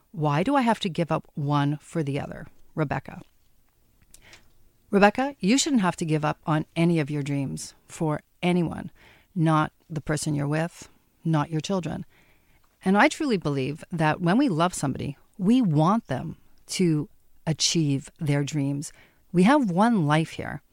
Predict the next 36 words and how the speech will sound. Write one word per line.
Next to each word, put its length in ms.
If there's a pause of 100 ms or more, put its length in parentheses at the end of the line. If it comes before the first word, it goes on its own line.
(400)
and 240
why 180
not 340
dream? 460 (500)
It 120
doesn't 240
mean, 180
like, 380
go 180
after 240
something 400
that 160
is 140
a 80
complete 420
fantasy, 560 (260)
but 140
if 220
you 240
have 360
something 400
in 220
mind 400
and 240
you 140
have 180
been 320
working 320
towards 420 (260)
this 180 (100)
cooking 320
company 540 (520)
and 160
you 100
have 120
a 120